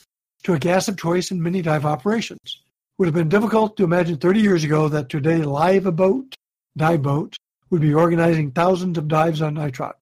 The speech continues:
We estimate U S divers make millions of dives each year while breathing nitrox.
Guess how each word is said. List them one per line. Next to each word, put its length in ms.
We 160
estimate 460
U 140
S 140
divers 360
make 260
millions 720
of 80
dives 400
each 320
year 220
while 160
breathing 320
nitrox. 480